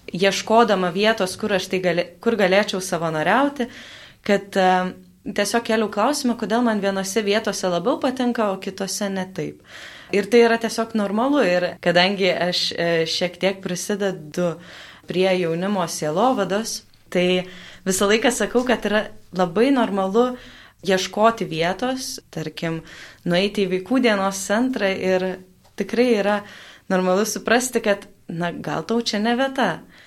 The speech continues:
Galbūt yra smagu, e, ir aš, pavyzdžiui, galiu pasakyti iš savo asmeninės patirties, man tikrai patinka vaikai ir smagu su jais leisti laiką, bet aš supratau, kad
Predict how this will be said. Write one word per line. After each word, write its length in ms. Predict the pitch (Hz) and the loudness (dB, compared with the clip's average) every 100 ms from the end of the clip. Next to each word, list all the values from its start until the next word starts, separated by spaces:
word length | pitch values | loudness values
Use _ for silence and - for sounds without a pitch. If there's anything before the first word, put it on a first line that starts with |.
| - - | -10 4
Galbūt 400 | 196 208 269 254 | 4 4 2 2
yra 120 | 233 | 2
smagu, 380 | 233 233 226 349 | 2 0 2 2
e, 400 | 226 - - 165 160 - | 2 0 -4 -2 -2 -2
ir 140 | 165 170 | -2 -2
aš, 140 | 160 | -2
pavyzdžiui, 440 | - 160 180 185 180 | -2 0 0 -2 0
galiu 240 | 175 180 | 0 -2
pasakyti 680 | 180 185 185 - 175 202 202 | -2 -2 -2 -4 -4 -4 -4
iš 60 | - | -4
savo 260 | - 214 208 | 0 0 0
asmeninės 560 | - 185 240 262 262 | -2 0 2 2 0
patirties, 480 | 202 196 175 185 180 - - - - - 190 | -4 -6 -4 -4 -4 -6 -16 -16 -18 -4 2
man 140 | 202 | 2
tikrai 240 | 233 277 320 | 2 0 0
patinka 480 | 240 240 233 220 170 | 0 0 0 0 0
vaikai 380 | 180 180 160 165 | -2 -2 -2 0
ir 100 | 180 | -2
smagu 380 | - 190 202 233 | -2 0 2 2
su 140 | 190 | 2
jais 220 | 185 185 | 0 0
leisti 400 | 175 175 175 - | -2 -2 -4 -6
laiką, 340 | 156 160 170 - - - - - | -4 -4 -6 -16 -20 -20 -20 -6
bet 180 | 196 208 | -2 2
aš 140 | 233 247 | 2 2
supratau, 400 | 247 214 240 262 | -2 0 0 0
kad 220 | 226 - | -2 -6